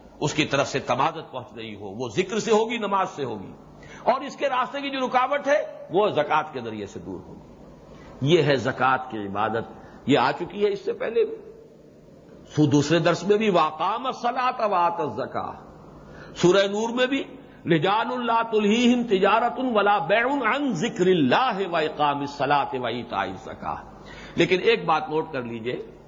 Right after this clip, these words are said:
زکوٰۃ جب معین عبادت کی شکل بنتی ہے تو اس کے لیے لفظ ہمیشہ ایتا آتا ہے، فعل نہیں آتا۔ یہاں آیا ہے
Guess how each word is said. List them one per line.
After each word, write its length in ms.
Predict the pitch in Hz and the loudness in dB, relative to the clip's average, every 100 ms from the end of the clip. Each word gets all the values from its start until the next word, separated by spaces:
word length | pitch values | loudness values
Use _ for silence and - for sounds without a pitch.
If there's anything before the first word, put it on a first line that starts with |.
| - - - - - 135 | -20 -20 -20 -20 -8 0
زکوٰۃ 600 | 180 - 202 240 269 - | 0 2 2 2 0 -4
جب 160 | 226 208 | -4 0
معین 460 | 202 240 320 359 269 | 0 0 2 -2 -2
عبادت 420 | 233 226 220 226 | 0 0 0 -6
کی 80 | 202 175 | -6 -6
شکل 220 | 170 165 139 | -4 -4 0
بنتی 320 | 143 139 143 117 | -2 0 0 2
ہے 120 | 120 131 | 4 2
تو 180 | 135 151 | 2 0
اس 120 | 147 | 2
کے 100 | 160 | 2
لیے 200 | 151 151 143 | 4 6 4
لفظ 240 | 170 135 | 2 0
ہمیشہ 320 | 139 151 160 170 | 0 0 2 0
ایتا 420 | 185 180 175 196 202 120 107 | 0 -6 0 2 2 -4 -12
آتا 260 | - 92 | -12 -14
ہے، 80 | - - - - - - - - - - - | -16 -20 -20 -20 -20 -20 -20 -20 -20 -20 -2
فعل 340 | 226 269 269 | 2 2 0
نہیں 160 | 180 170 | -4 -2
آتا۔ 260 | 117 - 95 - - - - - - - - - - - 147 | -2 -4 -12 -14 -20 -20 -20 -20 -20 -20 -20 -20 -20 -4 2
یہاں 260 | 196 233 | 4 2
آیا 220 | 240 254 | 0 0
ہے 100 | 277 | 0